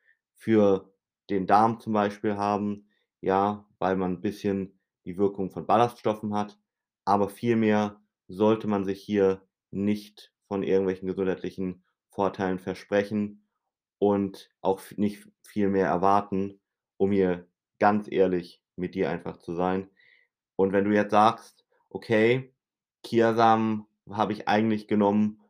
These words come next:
um zum Beispiel Gewicht zu verlieren“, dann kann ich dir guten Gewissens sagen, dann brauchst du sie nicht weiter zu kaufen. Da gibt es dann doch deutlich bessere Lebensmittel und auch andere Maßnahmen.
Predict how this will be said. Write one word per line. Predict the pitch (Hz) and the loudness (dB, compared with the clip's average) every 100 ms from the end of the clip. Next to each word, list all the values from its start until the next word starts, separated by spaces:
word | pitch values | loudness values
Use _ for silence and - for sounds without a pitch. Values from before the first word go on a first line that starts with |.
| _ | _
um | 104 107 | -2 -2
zum | 104 104 | -2 0
Beispiel | 101 101 - 107 104 101 _ _ - | 2 0 -2 -2 -2 -4 _ _ -4
Gewicht | 107 123 - | 0 0 -2
zu | 107 | -6
verlieren“, | 101 98 104 113 - _ _ _ - | -2 0 -2 -2 -10 _ _ _ -2
dann | 107 120 | 0 0
kann | 120 117 | -4 -6
ich | 113 | -4
dir | 113 107 | -4 -4
guten | 107 - | -6 -6
Gewissens | 104 104 104 98 | -4 -6 -6 -4
sagen, | 98 98 98 98 _ _ _ _ _ _ _ - | 0 2 0 -4 _ _ _ _ _ _ _ -2
dann | 95 101 98 - _ | 0 0 -4 -10 _
brauchst | 90 92 98 - | -2 2 2 2
du | 92 | -10
sie | 95 92 90 _ _ - | -4 -4 -4 _ _ -4
nicht | 104 110 107 | 0 0 4
weiter | 101 95 98 | 4 4 2
zu | 107 | -2
kaufen. | 101 98 95 98 95 92 _ _ _ | 2 6 6 4 -8 -8 _ _ _
Da | - 98 | 0 0
gibt | 95 104 95 | 0 -6 -6
es | - | -4
dann | 92 90 | -2 4
doch | 92 - - _ _ _ _ | 4 2 -16 _ _ _ _
deutlich | - 104 101 98 - | 4 6 4 -2 -2
bessere | 101 95 95 90 90 90 _ _ _ - | 0 2 0 0 0 -2 _ _ _ -12
Lebensmittel | 95 104 98 95 101 - 92 92 | -2 0 -2 -6 -6 -4 -2 -4
und | - 95 - | -2 -4 -2
auch | 87 - _ | -4 -6 _
andere | 101 98 87 | -4 -2 0
Maßnahmen. | 95 95 98 95 90 92 95 | 0 0 -2 -4 -2 -2 -4